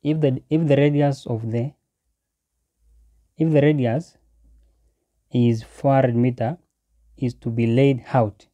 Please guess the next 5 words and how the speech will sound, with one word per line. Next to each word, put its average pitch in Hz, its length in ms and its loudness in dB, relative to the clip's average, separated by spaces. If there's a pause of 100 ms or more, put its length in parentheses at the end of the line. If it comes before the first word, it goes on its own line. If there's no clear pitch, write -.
(220)
calculate 135 520 -4
chainage 139 380 -2 (240)
at - 380 -8 (680)
tangent 123 380 0
point, 131 580 -4